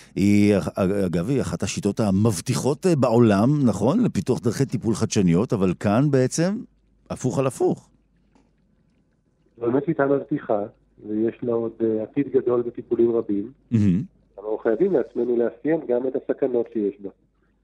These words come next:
Speaker 2: כמעט כל התרופות שאנחנו משתמשים בהן בהקשרים, אה, רבים ומגוונים, יש איתן גם סכנות. ותמיד אנחנו חייבים לדעת מהן הסכנות האלה, מה המידה שלהן, על מנת שנוכל לעקוב אחריהן, ונוכל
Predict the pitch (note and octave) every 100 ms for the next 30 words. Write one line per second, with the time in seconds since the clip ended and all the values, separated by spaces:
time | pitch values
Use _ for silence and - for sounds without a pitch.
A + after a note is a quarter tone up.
0 | _ _ _ _ _ A#2+ C#3 - E3+ E3
1 | D#3 C#3+ D3+ D3 D3 C3 A2+ C3 B2 A#2+
2 | A2 A#2 - C#3 B2+ A#2+ A2 G#2+ - -
3 | A#2 A#2+ A#2 A2+ G#2+ - _ _ _ -
4 | A2+ A#2+ D3+ C#3 B2+ A2+ A2+ C3 F3 G3
5 | _ _ _ _ _ - B2 B2 B2+ B2
6 | A#2+ A#2 - A2+ A#2 G#2+ F#2+ _ _ _
7 | _ _ _ - - A2+ A#2 G#2+ A2+ G#2+
8 | A#2 A2 A2 A2+ G#2+ A#2 C3+ D3 C#3 C#3
9 | C#3 C3+ C3+ B2+ B2 A#2 G#2 G#2 G2 G2
10 | A#2+ C3 D3 B2 A#2 A#2 _ _ _ _
11 | A2+ A2 - A2+ A2+ G#2 G2 - D#3 D3+
12 | C3+ A#2+ A#2 A2+ A2 - A2+